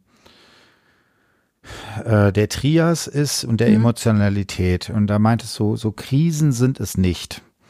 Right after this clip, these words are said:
Speaker 2: Nee.
Speaker 1: Wie würdest du denn diesen Übergang von der Emotionalität in der Erzählung her beschreiben?
Speaker 2: Äh, wie genau jetzt? Die
Speaker 1: Also die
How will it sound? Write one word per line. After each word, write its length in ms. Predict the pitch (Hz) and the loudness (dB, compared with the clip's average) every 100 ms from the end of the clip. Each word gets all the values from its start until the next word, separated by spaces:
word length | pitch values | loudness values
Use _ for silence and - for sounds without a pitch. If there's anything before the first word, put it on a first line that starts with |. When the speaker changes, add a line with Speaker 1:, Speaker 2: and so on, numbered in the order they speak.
| _ | _
Speaker 2:
Nee. 260 | 220 202 196 - - _ | 2 2 -2 -8 -20 _
Speaker 1:
Wie 380 | - 110 117 156 | -10 -4 0 2
würdest 300 | 156 165 - | 2 2 -2
du 60 | 131 | 0
denn 240 | 123 120 | 2 2
diesen 260 | 117 110 135 | 2 0 0
Übergang 840 | 131 151 147 139 127 127 131 117 - | -2 2 2 4 2 2 2 -2 -10
von 720 | - - - - 107 117 123 113 | -18 -16 -14 -4 0 2 2 2
der 400 | 110 107 113 123 | 2 2 2 0
Emotionalität 1080 | 117 120 110 - 107 107 107 101 - 113 117 | 0 0 0 -2 0 2 0 -2 0 0 0
in 120 | 101 | -2
der 120 | 101 | -2
Erzählung 500 | 92 - 101 98 92 | -2 -4 -2 -2 -4
her 160 | 95 90 | -4 -4
beschreiben? 560 | 92 - 80 82 95 - _ _ _ _ _ _ _ _ _ _ _ _ _ _ 214 | -6 -6 -6 -6 -8 -10 _ _ _ _ _ _ _ _ _ _ _ _ _ _ 2
Speaker 2:
Äh, 220 | 208 196 | 2 0
wie 100 | 202 | 0
genau 400 | 208 214 226 269 | 0 2 0 -4
jetzt? 420 | 285 - - - _ _ _ _ _ _ - - | -10 -16 -20 -20 _ _ _ _ _ _ -12 -4
Die 340 | 208 208 214 - _ _ _ _ - | -2 0 -2 -6 _ _ _ _ -2
Speaker 1:
Also 220 | 104 107 | 0 4
die 440 | 113 127 147 123 | 4 6 4 0